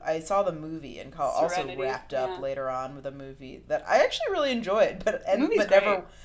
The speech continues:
Speaker 1: but never, I, yeah, I liked, I remember liking the movie a lot, but I've still never gone back and watched Firefly, <laughs> um, which is funny 'cause it's very on brand for me.
Speaker 2: Yeah,
Speaker 1: Um,
Speaker 2: it's great.
Speaker 1: a Joss
Speaker 2: You
Speaker 1: Whedon
Speaker 2: should,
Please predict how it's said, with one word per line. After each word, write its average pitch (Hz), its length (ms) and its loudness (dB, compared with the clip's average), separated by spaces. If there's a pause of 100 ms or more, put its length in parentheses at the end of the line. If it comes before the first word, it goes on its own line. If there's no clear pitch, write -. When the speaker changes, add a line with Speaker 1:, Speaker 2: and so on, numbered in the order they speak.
(160)
Speaker 1:
but 220 120 2
never, 233 220 10
I, 226 240 10
yeah, 269 200 4
I 247 100 10
liked, 233 280 4
I - 80 10
remember 277 300 4
liking 349 360 2
the 202 100 -4
movie 160 240 -4
a 160 80 2
lot, 214 220 0
but 143 140 -4 (160)
I've 175 300 2
still 240 640 -2
never 185 380 0
gone 156 360 2
back 139 360 -2
and 147 180 -4
watched 139 320 -8
Firefly, 143 480 -4 (280)
<laughs> - 640 -6
um, 151 560 4 (500)
which 185 200 -4
is 185 440 -8 (360)
funny 269 220 0
'cause 151 140 -10
it's 143 100 -18
very 277 260 0
on 220 140 0
brand 160 380 -6
for 127 160 -12
me. 82 320 -18 (180)
Speaker 2:
Yeah, 262 380 0
Speaker 1:
Um, 147 260 -14
Speaker 2:
it's - 140 -18
great. 202 340 -6
Speaker 1:
a - 20 -8
Joss 147 300 -2
Speaker 2:
You 240 160 -2
Speaker 1:
Whedon - 0 -
Speaker 2:
should, 208 460 4